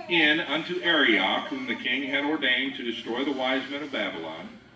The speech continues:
He went and said thus unto him, Destroy not the wise men of Babylon, bring me in before the king, and I will show unto the king the interpretation."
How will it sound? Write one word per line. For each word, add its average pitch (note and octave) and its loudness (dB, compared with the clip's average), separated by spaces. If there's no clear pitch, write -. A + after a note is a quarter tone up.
He C3 4
went F#3 6
and C#3+ -4
said D#3+ 2
thus D#3+ 0
unto F3 0
him, G#2 -2
Destroy F3 2
not G3+ 2
the F3 0
wise E3+ 4
men F3 -4
of D3 -6
Babylon, C3+ 2
bring F3+ 2
me F3+ 0
in F#3 -2
before E3+ 2
the G3 2
king, C#3 0
and A#2 -6
I D3 2
will D#3 2
show D#3+ -2
unto D3 -4
the D3+ 0
king B2 -6
the A#2 -4
interpretation." A#2+ -6